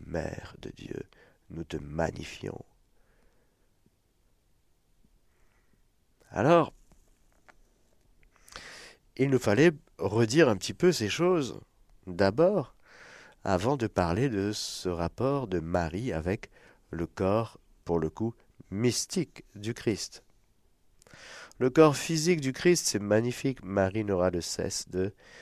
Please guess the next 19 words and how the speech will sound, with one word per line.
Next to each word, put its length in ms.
de 60
prendre 380
soin 380
de 80
ce 160
corps 340
physique. 600
Elle 140
va 160
mûrir 520
en 160
elle 380
cette 280
humanité 500
de 60
Jésus. 440
Elle 120
va 140
l'enfanter. 920